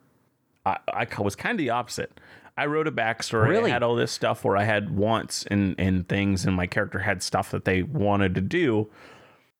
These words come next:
Speaker 1: But it was thrown into a world with such an opposite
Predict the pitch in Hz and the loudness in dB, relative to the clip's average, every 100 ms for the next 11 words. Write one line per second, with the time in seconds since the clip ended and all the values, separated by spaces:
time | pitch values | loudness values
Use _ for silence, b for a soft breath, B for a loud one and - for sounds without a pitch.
0 | _ _ - 160 127 131 - 165 208 180 | _ _ -2 0 0 -2 0 2 2 2
1 | 147 123 113 123 127 110 - 156 - - | 2 2 2 2 0 0 0 -2 -2 -2
2 | - 104 - 131 - 117 - | 0 0 0 -2 0 0 -2